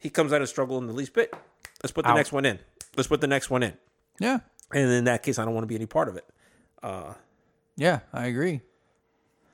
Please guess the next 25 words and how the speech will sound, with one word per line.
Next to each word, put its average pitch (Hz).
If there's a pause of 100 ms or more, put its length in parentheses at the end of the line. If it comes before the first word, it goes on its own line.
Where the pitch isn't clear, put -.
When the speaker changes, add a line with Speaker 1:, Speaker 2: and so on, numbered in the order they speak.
(420)
Speaker 2:
I, 127
d-, 123
I 131
don't 139
know. 123
But, 185
I 190
mean, 185
that's, 190
that's 170
the 170
curse 170
of 143
the 135
forty-niners 139
right 139
now, 147
right? 156 (160)
They 143
don't 156
really 151
have 131
a 120
guy. 98 (500)
So 113